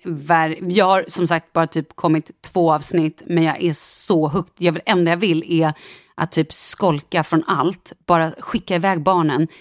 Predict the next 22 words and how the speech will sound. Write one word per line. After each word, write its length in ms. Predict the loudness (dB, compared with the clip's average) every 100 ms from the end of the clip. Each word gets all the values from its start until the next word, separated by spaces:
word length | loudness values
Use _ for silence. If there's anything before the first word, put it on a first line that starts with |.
| _
sitta 340 | -10 -10 -4 -2
hemma 220 | 2 0
och 80 | 0
bara 220 | -2 -2
så 120 | -6
här 60 | -10
streckkolla 600 | -6 -6 -2 -2 0 -2
och 180 | -2
äta 200 | -2 -4
glass 280 | -4 -4 -4
direkt 280 | -6 -6 -4
ur 40 |
buttan 480 | -4 -4 -2 0 0 -4
och 220 | -18 -8 -2
smörja 340 | 2 2 2
in 240 | 0 2 2
mig 160 | 2
med 240 | 2 0 -2
typ 200 | -4 -4 -16 -20 -4
popcorn 520 | -4 -4 -4 0 0
och 260 | 0 -4 -6
kladdkaka 800 | -2 -2 -2 -2 -2 -2 -4